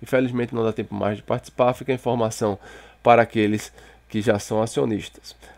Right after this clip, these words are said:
Data ex, trinta de março de dois mil e vinte e um, J C P, três de maio de dois mil e vinte e um, dividendos. E o pagamento no mês corrente, próxima sexta-feira, dia vinte e um de maio de dois mil e vinte e um.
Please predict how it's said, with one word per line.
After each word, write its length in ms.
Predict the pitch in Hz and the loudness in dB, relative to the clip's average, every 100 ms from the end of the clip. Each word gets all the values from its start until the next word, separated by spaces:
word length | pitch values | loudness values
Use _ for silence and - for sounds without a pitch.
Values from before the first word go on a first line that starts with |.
| - | 2
Data 320 | 113 117 120 | 4 8 6
ex, 220 | 113 - | 6 2
trinta 260 | 123 123 120 | -4 -2 0
de 80 | |
março 300 | 117 110 107 | 2 2 2
de 40 | - | -2
dois 120 | 107 | -2
mil 80 | 107 | 0
e 40 | |
vinte 180 | 107 107 | -2 -4
e 60 | 110 | -2
um, 80 | 101 | -2
J 200 | 101 107 | -4 -4
C 160 | - | -4
P, 360 | 135 - 131 131 - _ | -2 2 2 2 -4 _
três 240 | 135 147 139 | 0 2 2
de 100 | 135 | 2
maio 240 | 120 117 | 4 4
de 40 | |
dois 120 | 113 113 | 2 -2
mil 100 | 113 | -4
e 60 | |
vinte 200 | 117 110 | -4 -4
e 40 | 107 | -4
um, 160 | 110 | -4
dividendos. 800 | 104 104 107 101 110 98 92 - - - - | -4 -4 -4 0 2 2 -4 -12 -20 -20 -6
E 80 | 117 | -2
o 60 | |
pagamento 580 | - 139 151 131 123 120 | 4 6 6 4 2 -2
no 120 | 117 | -4
mês 180 | 110 107 | -2 -2
corrente, 480 | - 131 120 117 120 | 2 2 2 0 -4
próxima 420 | - 113 107 101 | 0 0 0 -6
sexta-feira, 800 | - 110 - 135 - 117 117 113 - - | -6 -4 -2 -2 0 0 0 -2 -8 -16
dia 220 | 127 147 127 | 0 4 4
vinte 320 | 120 147 - | 2 -2 -2
e 60 | |
um 100 | 120 | -4
de 100 | 117 | -2
maio 360 | 107 104 104 101 | 0 2 2 0
de 180 | 92 107 | 0 0
dois 240 | 104 92 | 0 -2
mil 140 | 101 98 | -4 -6
e 20 | |
vinte 220 | 104 98 | -6 -4
e 40 | |
um. 140 | 113 | -4